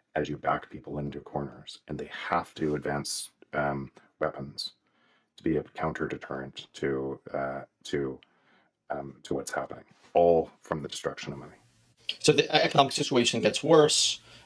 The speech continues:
Speaker 2: Why, so why will the economic situation invariably get worse under our current system?
Speaker 1: Because the calculus of economic value comes from the division of labor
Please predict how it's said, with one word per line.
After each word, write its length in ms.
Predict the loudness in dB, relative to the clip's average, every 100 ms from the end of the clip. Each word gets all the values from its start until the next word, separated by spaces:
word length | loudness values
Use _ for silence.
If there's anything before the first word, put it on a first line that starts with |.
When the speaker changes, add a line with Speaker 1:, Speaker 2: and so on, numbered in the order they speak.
| 0
Speaker 2:
Why, 260 | 6 6 6
so 120 | 4
why 180 | 10 10
will 220 | 12 8
the 80 | 8
economic 360 | 6 4 4
situation 460 | 0 2 4 4 4
invariably 400 | 8 8 8 4
get 180 | 2 2
worse 400 | 0 0 -2 -2
under 180 | 2 6
our 120 | 6
current 200 | 4 -2
system? 360 | -2 -8 -10 -14 -20 _ -12 -10 -2
Speaker 1:
Because 440 | 0 0 -2 -4 _ _ _ _ _ _
the 80 | -6
calculus 640 | -2 0 0 0 -6 -2 2
of 200 | 2 2
economic 480 | -4 -2 -4 -4
value 360 | 0 0 0 -6
comes 300 | -10 -10 -8
from 180 | -6 -6
the 80 | -6
division 360 | -6 -6 -6
of 100 | -6
labor 320 | -6 -8 -14